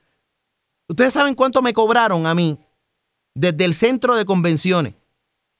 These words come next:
Desde el centro de convenciones Pedro Rosselló González, o el centro de convenciones de Puerto Rico, como se quiera que se llame la vaina esa.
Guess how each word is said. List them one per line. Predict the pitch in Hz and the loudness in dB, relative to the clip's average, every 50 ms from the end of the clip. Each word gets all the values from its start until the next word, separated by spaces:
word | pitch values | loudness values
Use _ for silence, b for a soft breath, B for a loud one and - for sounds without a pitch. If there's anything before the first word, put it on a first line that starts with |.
| _ _ _ _ - | _ _ _ _ -6
Desde | 135 180 180 156 156 185 | -4 -2 -2 -2 -2 -2
el | 180 165 | -2 0
centro | - - 220 254 247 - 254 254 220 - | 0 0 0 0 0 -2 -2 -2 -2 -4
de | 147 147 180 175 - | -4 -4 -2 -2 0
convenciones | 180 175 165 151 139 165 151 147 131 - - 190 214 233 233 226 220 214 - - _ _ _ _ _ _ _ _ - | 0 0 0 2 0 0 0 -2 -2 -2 -2 -2 0 0 0 -2 -4 -4 -8 -16 _ _ _ _ _ _ _ _ 0
Pedro | 196 214 220 220 220 214 | 0 2 2 2 2 0
Rosselló | 190 190 180 175 180 185 190 | 0 -2 -4 -4 -2 -2 -2
González, | 185 185 170 - 175 160 156 143 123 107 - _ _ _ _ _ _ _ _ - | -2 -2 -2 0 0 0 0 0 -4 -8 -14 _ _ _ _ _ _ _ _ -10
o | - 123 | -6 -6
el | 123 | -4
centro | 110 151 151 151 180 175 | -2 -2 -2 -2 -2 -2
de | 156 | -2
convenciones | 170 160 160 143 170 170 165 | -2 -2 -2 -2 0 -2 -2
de | 143 | -2
Puerto | 165 151 - 151 | -2 -2 -2 0
Rico, | 151 170 165 139 143 135 131 _ _ _ _ _ _ _ _ _ - | -2 -2 -2 -2 -4 -4 -6 _ _ _ _ _ _ _ _ _ -4
como | - 143 147 139 | -2 -2 0 0
se | 120 147 139 - | 0 0 -2 0
quiera | - - 156 165 175 170 | 0 0 0 0 0 -2
que | 143 | -4
se | 120 151 147 | -4 -2 -2
llame | 143 147 143 | -2 0 0
la | 139 131 | 0 0
vaina | 135 131 127 117 110 104 | -2 -2 -4 -4 -6 -8
esa. | 95 - 104 - | -10 -12 -16 -20